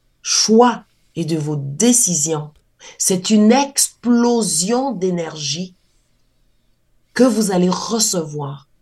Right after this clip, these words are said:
dans vos cellules. Le mental peut pas le comprendre. Mais le cœur, c'est le puits. Et c'est un puits sans fond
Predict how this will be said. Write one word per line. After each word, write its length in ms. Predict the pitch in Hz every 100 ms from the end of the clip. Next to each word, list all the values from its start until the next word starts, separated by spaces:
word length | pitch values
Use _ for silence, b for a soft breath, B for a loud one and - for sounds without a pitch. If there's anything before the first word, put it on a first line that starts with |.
| _ -
dans 140 | 165
vos 200 | 156 156
cellules. 1000 | - - - 185 151 156 180 143 - - _ _ _ _ _ - B B
Le 180 | - 226
mental 540 | 240 240 233 302 294 -
peut 180 | 226
pas 380 | - 254 262 285
le 240 | 233 220 -
comprendre. 1040 | - 262 277 - 220 240 277 269 196 139 _ _ _ _ _ _ _ _ _ _ _ _ B B B
Mais 280 | 196 226 240
le 220 | 240 262 269 -
cœur, 520 | 277 269 285 311 -
c'est 340 | - - 233
le 280 | 226 233 226
puits. 800 | - - 226 262 277 294 277 - _ _ _ _ _ _ _ _ _ _ _ _ B B -
Et 100 | 294
c'est 280 | 294 277 -
un 120 | 285
puits 500 | 277 - 277 294 294
sans 540 | - - - 311 320 320
fond 540 | - 294 294 269